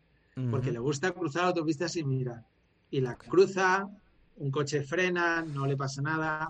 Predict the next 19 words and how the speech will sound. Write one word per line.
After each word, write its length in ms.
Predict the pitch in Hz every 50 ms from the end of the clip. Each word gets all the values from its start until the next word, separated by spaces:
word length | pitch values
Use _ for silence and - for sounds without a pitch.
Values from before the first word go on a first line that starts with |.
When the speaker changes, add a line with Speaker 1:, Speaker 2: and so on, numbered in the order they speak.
| - -
Speaker 1:
pero 140 | 131 131
de 80 | 127 131
repente 340 | 127 123 - 156 151 - 170
un 80 | 170 170
día, 400 | 175 180 180 180 175 170 175 175 - _ _ _ - - - - - _ -
Speaker 2:
Sí. 160 | - - 175
Speaker 1:
eh, 720 | 151 151 151 143 139 135 131 131 123 120 120 117 113 123 - - - - _ _ _ _ - _
le 120 | 139 127
parten 320 | 127 143 151 147 139 170 165
las 140 | 151 147 135
dos 140 | 135 123 -
piernas 480 | - 127 123 127 135 135 135 131 135
y 40 | 139
está 160 | 123 - 135 131
en 60 | 135
el 60 | 143
hospital 380 | 143 135 135 151 147 156 151 151
dos 240 | 156 156 156 143
meses 540 | 147 175 185 175 180 196 220 247 233 233 -